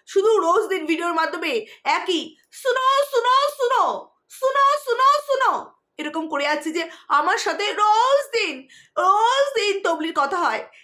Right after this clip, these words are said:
এইটা যে ভাষণ দিয়ে যাচ্ছে, আজকে সজোরে যে মুখের মাঝে জুতোর বাড়িটা খেলো, এই অপমান সহ্য করার মতো নয়। কারণ নাম নেয়নি কিন্তু। কথা আছে না,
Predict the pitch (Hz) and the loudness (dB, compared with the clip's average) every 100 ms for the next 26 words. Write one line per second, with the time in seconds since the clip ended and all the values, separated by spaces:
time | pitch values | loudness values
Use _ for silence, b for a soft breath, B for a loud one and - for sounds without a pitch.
0 | - 311 330 330 262 277 330 294 285 311 | -4 -2 -2 -4 -4 -4 -4 -6 -4 -2
1 | 302 302 240 - 294 233 294 320 269 269 | -2 -4 -6 -4 -4 -4 -4 -6 -6 -6
2 | 311 262 277 233 302 262 262 277 294 285 | -4 -4 -4 -6 -8 -4 -4 -2 -4 -4
3 | 262 359 - 233 302 311 233 226 254 262 | -2 -2 -2 -4 -8 -6 -10 -6 -6 -6
4 | 247 269 208 175 - 294 359 233 285 339 | -8 -8 -6 -8 -6 -6 -4 -4 -4 -6
5 | 233 190 - 185 _ _ _ _ _ - | -8 -12 -18 -20 _ _ _ _ _ -8
6 | 220 262 262 285 403 | -4 -4 -6 -6 -8